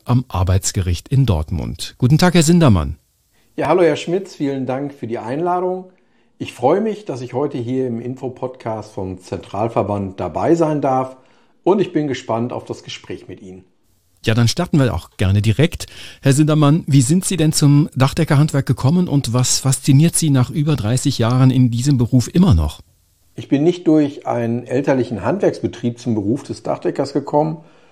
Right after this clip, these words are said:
Speaker 2: Mein Vater ist zwar handwerklich sehr begabt, er hat vieles selbst gebaut, repariert, organisiert.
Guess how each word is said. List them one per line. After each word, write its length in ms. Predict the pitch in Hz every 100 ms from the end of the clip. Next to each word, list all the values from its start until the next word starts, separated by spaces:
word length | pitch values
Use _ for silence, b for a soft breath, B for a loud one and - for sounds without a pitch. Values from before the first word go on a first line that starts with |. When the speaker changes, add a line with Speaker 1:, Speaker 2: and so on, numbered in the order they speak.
| b b b b
Speaker 2:
Mein 260 | 120 120 123
Vater 420 | - 127 180 180
ist 240 | 147 139 -
zwar 480 | 151 139 131 -
handwerklich 580 | 123 160 156 - 120 - -
sehr 300 | 101 117 147
begabt, 560 | 135 107 110 165 - -
er 120 | 117
hat 80 | -
vieles 440 | - 175 165 131
selbst 340 | 143 151 151
gebaut, 600 | - 117 107 110 120 120 131
repariert, 720 | 113 120 101 95 104 110 -
organisiert. 800 | 113 110 110 101 90 120 143